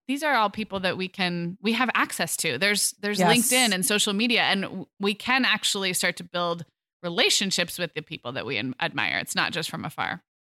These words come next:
Speaker 2: Yeah. So it's funny that, as you've said, you've moved more, like, almost away in your life from that that, not emulation isn't quite the right word, but, you know, like, that, that looking at someone and saying, "I wanna do what that person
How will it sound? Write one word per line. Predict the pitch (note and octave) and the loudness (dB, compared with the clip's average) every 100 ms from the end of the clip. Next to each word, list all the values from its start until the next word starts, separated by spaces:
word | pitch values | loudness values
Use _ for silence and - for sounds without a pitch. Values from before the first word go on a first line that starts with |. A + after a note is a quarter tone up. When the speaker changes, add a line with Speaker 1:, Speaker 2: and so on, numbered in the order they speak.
| _ _ _ _ | _ _ _ _
Speaker 2:
Yeah. | C4 A3 D#3+ - A3+ | 6 6 4 2 0
So | - C4+ A#3+ A#3 | 4 6 8 6
it's | B3+ - | 4 2
funny | - C#4 A3+ | 2 4 4
that, | G3 | 4
as | G3 F#3+ F#3+ | 6 4 2
you've | F#3+ | 0
said, | - G3 F3+ | 4 4 4
you've | F#3 E3+ | 0 0
moved | F#3 F3 - | 0 0 0
more, | E3+ E3+ E3+ E3 _ _ _ _ _ | -2 4 4 2 _ _ _ _ _
like, | G3 F3 - - | 0 0 0 -2
almost | F#3+ F#3 - | 0 0 0
away | F3+ D#3+ E3+ F3+ F#3 | 0 0 4 6 6
in | F3 | 4
your | E3+ | 2
life | D#3+ E3 - - | 4 2 0 -2
from | D#3+ D#3+ | -2 2
that | D3 D3 C#3 - _ _ _ _ _ _ _ - | 2 4 2 -2 _ _ _ _ _ _ _ 2
that, | G4+ D#4+ | 2 4
not | G#4 B4+ | 4 6
emulation | E4 E4+ B3 A3 A3+ G3+ | 6 6 6 6 6 4
isn't | G3+ | 2
quite | F3+ F#3+ - | 0 0 2
the | |
right | E3+ D#3+ | 2 4
word, | D#3+ D3 | 4 2
but, | G#3 - _ - | 2 -2 _ -4
you | B3+ | 2
know, | A3+ C#3+ D#3 | 4 4 0
like, | F#3 | 2
that, | A#3+ A#3+ G3 | 6 6 6
that | G3+ G3 | 4 6
looking | G3+ A#3+ - A#3 | 4 4 0 4
at | G#3 - | 4 2
someone | G3+ F#3+ | 0 0
and | F3+ | 2
saying, | F#3+ E3+ | 4 4
"I | D#3 F3 | 4 4
wanna | F#3 F3 | 4 2
do | D3 F#3 | 0 0
what | E3+ D#3+ | 0 2
that | D#3 | 2
person | - D#3 D3+ | 2 -4 -4